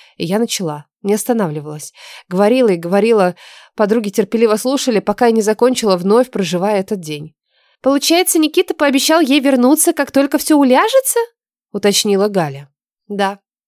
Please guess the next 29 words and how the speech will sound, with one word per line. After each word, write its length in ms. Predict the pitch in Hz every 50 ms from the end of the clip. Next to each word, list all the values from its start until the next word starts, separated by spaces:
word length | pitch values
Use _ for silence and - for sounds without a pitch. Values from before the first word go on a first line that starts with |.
| _ _ _
согласилась 640 | - - - 185 175 185 175 - - 240 226 190 -
с 40 | -
её 120 | 190 196 190
выводами. 520 | 175 165 147 156 147 151 147 143 143 139 - -
«Вот 380 | 214 240 277 330 392 381 -
подлец!» 880 | - 403 392 311 330 359 359 349 349 349 349 339 320 320 320 - - _ _ _ _ _ _ _ _ _ _ _ _ _
Минина 340 | 208 214 226 226 226 214 208
была 200 | 185 196 208 208
возмущена, 500 | 196 202 185 202 208 196 - 226 233 247
остального 480 | 233 202 - - 196 185 202 220 208 180
всё 180 | 175 - 214 208
хмурилось. 640 | - - 175 160 151 151 147 147 139 - - - _ _ _ _ _ _ _ _ _ _ _ _ _ _ _ _ _ _
Сама 400 | - - 220 208 196 190 180 185
не 120 | 185 175
ожида, 500 | 170 175 175 180 170 156 170 160 160 165 - _
меня 260 | - 175 175 175 175 175
перебили. 560 | - 190 185 214 185 165 151 139 135 123 - _ _ -
«Настя, 440 | 190 175 151 - - - 147 135 - _ _ _ - - - - - _ _ _
не 280 | 156 175 196 233 247
верится, 540 | 220 208 190 165 156 160 156 - 165 147 - -
учитывая 560 | - 175 - - 240 240 - 214 190 190 190
момент, 380 | 185 196 196 202 226 247 233 214
что 180 | - - - 190
он 120 | 190 185
мчался 440 | 185 - - 254 247 240 - - 220
к 60 | -
тебе 200 | - 185 180 180
всё 200 | - - - 214
объяснить», 560 | 202 170 180 170 - - 175 156 151 - -